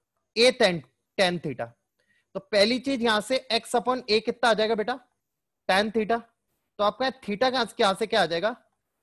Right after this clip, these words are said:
Tan inverse x upon A। यहां से आपका theta कितना आ जाएगा?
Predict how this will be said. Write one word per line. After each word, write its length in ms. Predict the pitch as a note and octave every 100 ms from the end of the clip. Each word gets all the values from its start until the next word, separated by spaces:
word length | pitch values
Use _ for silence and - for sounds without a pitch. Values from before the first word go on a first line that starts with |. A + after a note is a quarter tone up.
| _ _
Tan 220 | F#3+ G#3
inverse 520 | A3 F#3+ - - - - _ _ _ _ _ _ _ _ _ _ _ _ -
x 260 | F3+ - E3+
upon 280 | - A#2+
A। 60 | G#2+ G#2 _ _ _ _ _ _ _ _ _ E3+
यहां 120 | E3
से 100 | A3
आपका 180 | G#3 A#3+
theta 360 | A3 G3+ A#3
कितना 240 | A#3 - A3+
आ 80 |
जाएगा? 420 | F#3+ G3 A3+ C4+